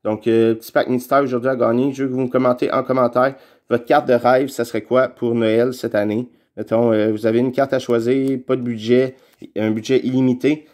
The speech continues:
Ce serait quoi votre carte de rêve dans le fond ? Pas nécessairement pour Noël, mais votre carte de rêve, ce serait quoi ? Puis, euh, vous courez la chance de gagner ce petit pack mystère, euh, avec, qui contient cinq ou six cartes, je crois, cinq, six cartes. Euh, puis c'est ça.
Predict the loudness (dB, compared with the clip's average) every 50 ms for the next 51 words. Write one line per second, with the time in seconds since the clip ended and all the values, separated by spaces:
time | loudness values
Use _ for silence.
0 | _ _ -10 -8 -4 -4 -4 -2 0 0 2 2 0 0 2 2 2 2 2 2
1 | 2 2 2 2 -2 -4 -4 -4 -6 -4 -4 -2 -2 -2 -2 -4 -2 -2 -2 -2
2 | -2 -2 -2 -2 0 0 0 0 0 0 0 -2 -2 -2 0 -2 0 0 0 0
3 | 0 0 0 -2 -6 -6 -6 -4 -6 -6 -2 0 2 2 2 0 -4 -14 _ _
4 | _ _ _ _ -6 -2 0 2 4 4 4 2 2 2 0 -2 -2 -4 -6 -6
5 | -4 0 2 2 2 2 2 0 -2 -2 -2 -2 -2 0 0 -2 -4 -4 -6 -8
6 | -8 -8 -6 -6 -6 -6 -4 -4 -6 -6 -4 -2 2 4 4 4 4 0 -4 _
7 | _ _ _ _ _ _ _ -4 -2 -2 0 0 0 0 -2 -2 -2 -2 -2 -2
8 | -2 -2 0 0 0 0 -2 -6 _ _ _ -2 -2 -2 -2 0 -2 -2 -2 -2
9 | 0 0 0 0 0 -4 -8 -14 -12 -10 -10 -8 -4 0 0 0 0 -2 -6 -2
10 | -2 -2 -2 -2 -2 -4 -4 -4 -6 -10 -8 -4 0 0 0 -2 -4 _ _ _
11 | _ _ _ _ _ -4 -2 0 0 0 0 0 0 0 -2 -2 -4 -8 _ -16
12 | -14 -12 -6 0 2 2 2 2